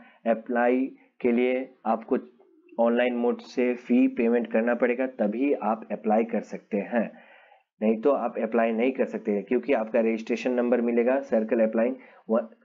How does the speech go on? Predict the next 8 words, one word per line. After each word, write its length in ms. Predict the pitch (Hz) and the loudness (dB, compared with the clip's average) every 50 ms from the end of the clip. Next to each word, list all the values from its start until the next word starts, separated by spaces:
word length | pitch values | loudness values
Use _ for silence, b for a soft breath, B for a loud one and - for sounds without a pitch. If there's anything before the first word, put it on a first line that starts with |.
| _ - | _ -6
सबसे 260 | 123 113 - - 135 | -6 -4 -2 -2 -2
पहले 260 | 113 - 117 113 120 | 0 2 2 2 2
आपको 500 | 117 107 104 104 - - 127 135 - - B B B B - | 0 0 -2 -4 -4 -2 -2 -2 -2 -2 B B B B -2
फी 120 | 127 123 120 | -2 0 0
payment 380 | 120 113 110 120 120 120 - | 2 0 0 0 0 -2 -2
करना 300 | - 113 104 107 110 110 110 | -2 -2 0 0 0 0 0
ही 200 | 110 120 135 135 | -2 -2 -4 -2
पड़ेगा। 440 | - 113 101 92 95 92 95 104 | 0 0 -2 -2 -2 -6 -6 -6